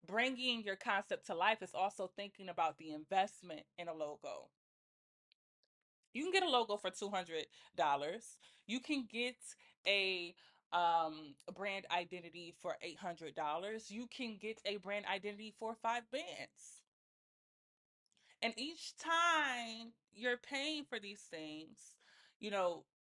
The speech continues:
you're investing into your idea. You're bringing it to life.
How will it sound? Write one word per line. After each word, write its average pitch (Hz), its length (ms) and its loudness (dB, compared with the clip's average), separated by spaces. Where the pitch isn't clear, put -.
you're 190 220 0
investing 208 960 2
into 180 1080 -4
your 180 300 6
idea. 156 340 0
You're 147 160 -6
bringing 180 340 -4
it 160 160 -6
to 151 100 -6
life. 135 300 -8